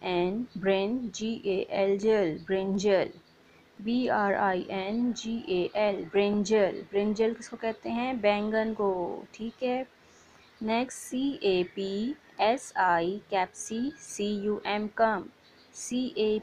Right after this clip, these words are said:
पी एस आई कैप्सी, सी यू एम कम, कैप्सिकम। ये कैप्सिकम कौन सी है? शिमला मिर्च। एक वो छोटी छोटी मिर्चें होती हैं ना, ये बड़ी सी मो-, होती है,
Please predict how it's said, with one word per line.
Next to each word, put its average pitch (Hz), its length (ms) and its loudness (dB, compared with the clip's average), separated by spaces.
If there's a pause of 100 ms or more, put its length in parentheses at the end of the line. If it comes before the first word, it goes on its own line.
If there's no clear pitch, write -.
पी 208 140 -4 (160)
एस 202 300 -4
आई 175 240 0 (120)
कैप्सी, 233 640 -4
सी - 340 -8
यू 208 280 -2
एम 220 240 -2
कम, 220 380 0 (100)
कैप्सिकम। 208 720 0 (640)
ये 196 60 -12
कैप्सिकम 226 640 0
कौन 233 260 2
सी 240 220 -6
है? 254 380 0
शिमला 226 560 2
मिर्च। 170 460 0
एक 220 180 -4
वो 233 80 -2
छोटी 254 260 -4
छोटी 269 260 -4
मिर्चें 240 300 0
होती 233 320 -2
हैं 226 100 -2
ना, 220 180 -2 (640)
ये 220 200 0
बड़ी 214 260 2
सी 240 180 -6
मो-, 220 180 0 (160)
होती 208 380 -4
है, 208 300 0